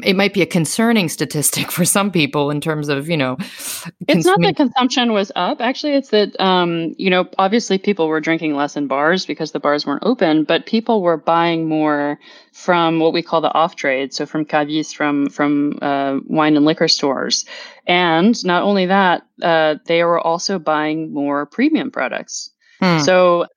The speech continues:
Speaker 2: I mean, in general, the, the trend lines, um, for, for something like Two Worlds Whiskey are, are not bad. People, in, I mean, even before covid, there's been a big trend of,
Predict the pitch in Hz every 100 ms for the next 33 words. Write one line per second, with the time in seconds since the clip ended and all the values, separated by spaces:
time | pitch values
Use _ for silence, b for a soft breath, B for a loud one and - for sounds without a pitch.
0 | - 185 185 185 190 190 233 262 214 175
1 | 170 165 165 - 165 - 196 196 170 160
2 | 160 151 - - 170 160 156 151 - 160
3 | 151 151 151 - 165 170 170 156 151 -
4 | 156 156 175 226 - 160 151 151 147 143
5 | 202 170 - 220 196 185 240 233 - 240
6 | 240 247 240 196 - 180 - 233 202 175
7 | 170 b b 175 175 190 185 175 180 170
8 | 180 170 160